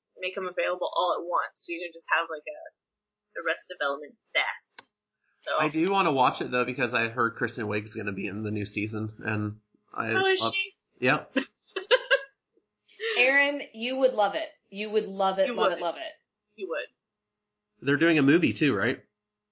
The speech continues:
Speaker 1: Yeah. Yeah. This is kind of, like, the building up to it. I think kinda, I don't know. I don't
Speaker 2: Like
Speaker 1: know
Speaker 2: to
Speaker 1: what
Speaker 2: fill
Speaker 1: they're
Speaker 2: in the gap.
Speaker 1: Yeah, yeah,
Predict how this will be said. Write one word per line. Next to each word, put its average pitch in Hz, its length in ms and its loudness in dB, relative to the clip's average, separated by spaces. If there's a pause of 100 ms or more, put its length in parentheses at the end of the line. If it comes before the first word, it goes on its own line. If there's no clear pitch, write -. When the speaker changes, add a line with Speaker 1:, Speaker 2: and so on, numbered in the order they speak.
(180)
Speaker 1:
Yeah. - 120 -6 (1000)
Yeah. - 80 -20 (720)
This 220 140 -20
is 208 100 -20
kind 190 240 2
of, 185 80 -6
like, 175 240 -4
the 190 100 -10 (460)
building 185 360 2
up 165 80 -4 (100)
to 175 120 -8
it. - 240 -6 (240)
I 170 140 -2
think 170 240 -10
kinda, 165 460 -6 (1400)
I 175 60 0
don't 165 140 -4
know. 143 180 -6 (220)
I 214 60 0
don't 240 100 4
Speaker 2:
Like 226 40 2
Speaker 1:
know 208 100 4
Speaker 2:
to 190 40 2
Speaker 1:
what 190 100 4
Speaker 2:
fill 131 120 6
Speaker 1:
they're 120 80 6
Speaker 2:
in 110 80 2
the 110 80 0
gap. 104 380 2 (380)
Speaker 1:
Yeah, 226 300 2 (340)
yeah, 180 120 -6